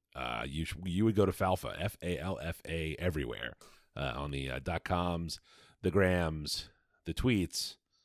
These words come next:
and obviously the, the sheets.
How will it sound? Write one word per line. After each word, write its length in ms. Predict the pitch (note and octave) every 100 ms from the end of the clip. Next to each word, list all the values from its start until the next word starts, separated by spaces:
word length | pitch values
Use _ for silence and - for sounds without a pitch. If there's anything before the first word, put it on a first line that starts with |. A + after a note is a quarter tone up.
| _ _ _ _ _ _ _ _ _ _ _ _ -
and 120 | E2
obviously 440 | E2 D#2+ D2 D2
the, 220 | B1+ A#1+ B1+ - - -
the 80 | C2+
sheets. 420 | - - - -